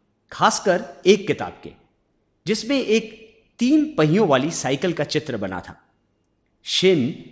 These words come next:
वैसी ही साइकिल चाहता था। उसे पता था कि उसका ये सपना कभी भी पूरा नहीं होगा। उस समय जापान में तीन पहियों वाली साइकिल का मिलना बहुत मुश्किल बात थी। उन दिनों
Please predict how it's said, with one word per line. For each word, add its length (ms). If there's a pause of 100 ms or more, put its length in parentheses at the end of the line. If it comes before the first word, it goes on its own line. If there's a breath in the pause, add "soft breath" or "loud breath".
(100)
वैसी 440
ही 140
साइकिल 340
चाहता 320
था। 460 (520)
उसे 200
पता 320
था 500 (200)
कि 80
उसका 220
ये 140
सपना 640 (220)
कभी 240
भी 120
पूरा 300
नहीं 240
होगा। 300 (720)
उस 180
समय 360 (240)
जापान 480
में 240 (320)
तीन 300
पहियों 280
वाली 180
साइकिल 360
का 140
मिलना 600
बहुत 400
मुश्किल 360
बात 240
थी। 180 (520)
उन 180
दिनों 520